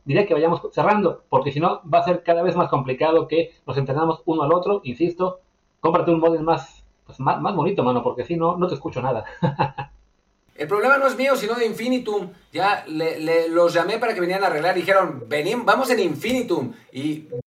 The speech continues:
Speaker 2: van dos días y no llegan. <laughs> Pero eso sí, me han llamado por teléfono como catorce veces. Lo bueno es que ustedes, <laughs> que, lo bueno, ustedes, queridos amigos,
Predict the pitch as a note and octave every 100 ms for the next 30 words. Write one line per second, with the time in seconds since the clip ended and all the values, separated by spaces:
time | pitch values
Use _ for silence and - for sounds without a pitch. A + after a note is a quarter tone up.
0 | _ - G3+ G#4+ - A3 G3+ F#3 G3 G3+
1 | A3 G3 B2+ - A#3+ B3+ C4+ - - -
2 | _ _ - - - C#3 E3+ G3 G3 A3+
3 | A3 - _ D#3+ G3 G3 G3+ F#3+ E3 F3
4 | F#3+ F#3 D3+ C#3 C3+ E3+ E3+ C#3 B2 D3+
5 | F#3 A3+ A#3 - E3+ - D3 - C#3+ F3
6 | - - - - _ _ _ _ _ _
7 | _ E3 E3 D3 D#3+ D3+ G3 G3+ E3+ G#3
8 | G#3 G3 G#3+ G3 F3+ F#3+ G3+ -